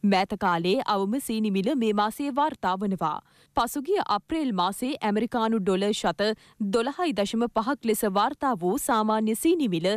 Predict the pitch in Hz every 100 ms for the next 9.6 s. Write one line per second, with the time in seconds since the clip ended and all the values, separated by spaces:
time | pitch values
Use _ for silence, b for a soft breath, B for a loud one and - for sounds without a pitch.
0 | B B - 190 196 190 190 - 175 160
1 | 208 226 b - - 277 - 359 - 208
2 | 220 220 240 190 196 226 240 208 208 294
3 | 240 226 202 202 202 269 254 302 277 254
4 | 247 285 226 185 160 147 - b b -
5 | 214 240 285 403 247 226 277 247 220 214
6 | - 190 233 - 220 196 202 180 180 294
7 | 185 214 226 330 294 226 208 220 175 185
8 | b b _ 254 254 370 311 240 247 220
9 | 220 208 175 190 180